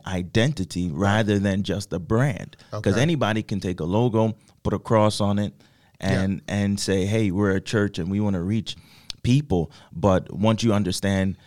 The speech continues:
Speaker 1: the difference between a brand and a brand identity, then it's actually going to
Speaker 2: So,
Speaker 1: make you that much better.
Speaker 2: so when you say that, that makes a lot of sense. So that means that you, it's more, you, that's kind of like you said before, that's that legwork up in the front,
Speaker 1: Right.
Speaker 2: right? Of really kind of sitting down and understanding and think about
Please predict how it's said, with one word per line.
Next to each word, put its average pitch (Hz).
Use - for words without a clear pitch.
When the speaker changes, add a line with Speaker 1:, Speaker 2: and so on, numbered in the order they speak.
Speaker 1:
the 98
difference 98
between 92
a 69
brand 92
and 85
a 78
brand 92
identity, 85
then 90
it's 80
actually 85
going 90
to 85
Speaker 2:
So, 92
Speaker 1:
make 92
you 92
that 85
much 80
better. 90
Speaker 2:
so 175
when 147
you 202
say 185
that, 123
that 156
makes 143
a 123
lot 120
of 110
sense. 135
So 127
that 165
means 143
that 113
you, 135
it's 135
more, 147
you, 131
that's 160
kind 147
of 127
like 127
you 127
said 117
before, 110
that's 139
that 123
legwork 117
up 113
in 104
the 98
front, 131
Speaker 1:
Right. 98
Speaker 2:
right? 127
Of 113
really 151
kind 147
of 127
sitting 135
down 127
and 120
understanding 123
and 110
think 135
about 110